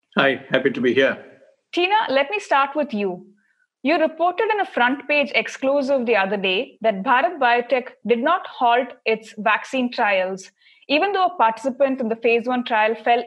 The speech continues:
Speaker 2: ill. The company later clarified that it had reported this incident, but how serious is a lapse like this, and what's the usual protocol?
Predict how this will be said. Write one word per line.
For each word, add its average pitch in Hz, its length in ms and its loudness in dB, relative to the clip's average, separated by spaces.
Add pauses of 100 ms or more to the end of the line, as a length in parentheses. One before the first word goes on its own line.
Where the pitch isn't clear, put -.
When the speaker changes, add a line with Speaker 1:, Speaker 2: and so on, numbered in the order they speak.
Speaker 2:
ill. 226 260 0 (500)
The 240 120 2
company 302 760 0
later 262 320 4
clarified 311 600 2
that 370 180 2
it 262 40 -4
had 240 180 2
reported 269 480 0
this 262 140 -6
incident, 202 640 -6
but 269 160 2 (100)
how 339 300 2
serious 302 520 -2
is 240 140 -2
a 233 60 0
lapse 208 400 -2
like 226 260 0
this, 226 400 -2
and 220 240 0
what's 240 360 -4
the 339 100 -2
usual 240 380 -2
protocol? 185 580 -8